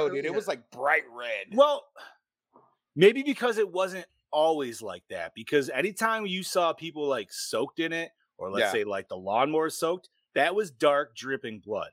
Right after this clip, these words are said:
Speaker 2: Yeah.
Speaker 1: Yeah.
Speaker 3: So maybe because it was a mixture of the
Speaker 2: Yeah.
Speaker 3: two?
Speaker 2: Maybe.
Speaker 3: It
Speaker 2: Maybe. But it was great.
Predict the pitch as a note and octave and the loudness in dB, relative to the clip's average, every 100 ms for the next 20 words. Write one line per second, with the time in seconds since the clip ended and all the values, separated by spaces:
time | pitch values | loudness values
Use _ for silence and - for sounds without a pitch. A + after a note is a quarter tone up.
0 | _ A#2 B2 C3+ A#2+ A#2 A2 G2+ - - | _ -2 0 2 0 -4 -8 -16 -14 -10
1 | - - F#3+ F3+ F3 E3+ E3+ F3 F#3 F#3+ | -2 6 8 6 2 -4 -2 -2 -4 -6
2 | F3+ - F#3 E3 E3 D#3+ C#3 C#3+ C#3 C#3+ | -8 -2 0 0 -2 -2 0 -2 -2 -4
3 | - - F3 D#3+ D3 B2+ C3 A2+ G#2+ D3 | -4 -4 -2 2 0 -2 -4 -2 -2 -2
4 | D#3 G#3+ B3 - _ - G#2 F2+ - B2+ | -2 -4 -12 -16 _ -4 -4 -4 -12 -14
5 | - - G2+ F2+ E2+ - A#2 C#3 D#3 A#2+ | -14 -6 -4 -4 -8 -4 2 4 2 -2
6 | A2+ G2 | -6 -6